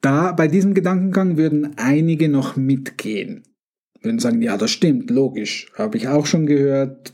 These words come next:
macht Sinn. Was die meisten verpassen ist, dass sie in der Struktur des Denkens nichts verändern.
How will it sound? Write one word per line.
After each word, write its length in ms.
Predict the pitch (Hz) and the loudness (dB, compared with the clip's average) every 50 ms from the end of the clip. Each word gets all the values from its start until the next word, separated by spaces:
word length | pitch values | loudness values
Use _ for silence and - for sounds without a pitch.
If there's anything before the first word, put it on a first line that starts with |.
| _ - | _ -4
macht 300 | 127 127 120 113 - - | -2 -2 -2 -2 -2 0
Sinn. 380 | - 135 107 95 104 - - _ _ _ _ - - - - - - - - - - - _ _ _ _ _ _ _ | 0 0 0 0 -6 -14 -18 _ _ _ _ -20 -20 -20 -18 -18 -20 -20 -20 -20 -20 -20 _ _ _ _ _ _ _
Was 380 | - 143 156 151 147 - - | -2 0 0 0 0 -2 -2
die 120 | - 160 147 | -2 0 0
meisten 600 | 143 139 139 143 151 185 226 214 220 - - 190 | 0 0 2 2 2 2 2 2 2 0 0 0
verpassen 720 | - - 170 160 - - - 202 196 - - - 262 - | 2 0 0 0 -2 -4 -2 0 0 0 0 0 0 0
ist, 500 | - 202 202 208 - - - _ - - _ _ _ _ _ _ _ _ _ _ _ _ _ _ _ _ _ _ _ _ _ _ _ _ _ _ _ | 0 -2 -4 -4 -6 -8 -10 _ -20 -20 _ _ _ _ _ _ _ _ _ _ _ _ _ _ _ _ _ _ _ _ _ _ _ _ _ _ _
dass 280 | 147 139 135 - - | 0 2 2 0 0
sie 240 | - 147 147 - - - _ _ _ _ _ | 0 0 0 -2 -8 -16 _ _ _ _ _
in 400 | 170 160 156 156 156 147 147 143 | 0 0 2 2 0 0 2 2
der 240 | 143 135 131 131 | 2 2 2 0
Struktur 760 | 131 - - - - - 123 131 - - _ 190 196 214 190 160 | -2 -4 -6 -6 -6 -6 -6 -6 -8 -4 _ 0 2 2 2 2
des 360 | 160 147 147 - - - _ | 0 0 0 -2 -6 -2 _
Denkens 580 | - 180 175 185 165 - - 127 117 113 - | 0 2 2 0 -2 0 0 0 0 0 0
nichts 300 | 127 127 117 120 - - | -2 -2 -2 -2 -4 -6
verändern. 720 | - - 127 117 113 117 117 113 110 107 104 92 82 78 | -4 -2 -4 -2 -2 -4 -4 -4 -4 -4 -6 -8 -10 -14